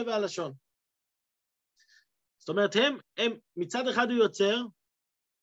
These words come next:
מצד שני הוא מוגבל. וזה ה-, וזה ה-,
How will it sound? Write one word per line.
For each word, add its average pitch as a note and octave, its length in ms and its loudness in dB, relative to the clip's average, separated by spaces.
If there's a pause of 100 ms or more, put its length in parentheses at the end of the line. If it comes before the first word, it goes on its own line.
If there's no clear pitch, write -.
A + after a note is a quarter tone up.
(320)
מצד G#3 300 -4
שני G3+ 160 2
הוא A#3 120 2
מוגבל. D3+ 400 0 (1120)
וזה C#3 200 2
ה-, A#3+ 40 6 (160)
וזה D#3 240 -4
ה-, A3 220 0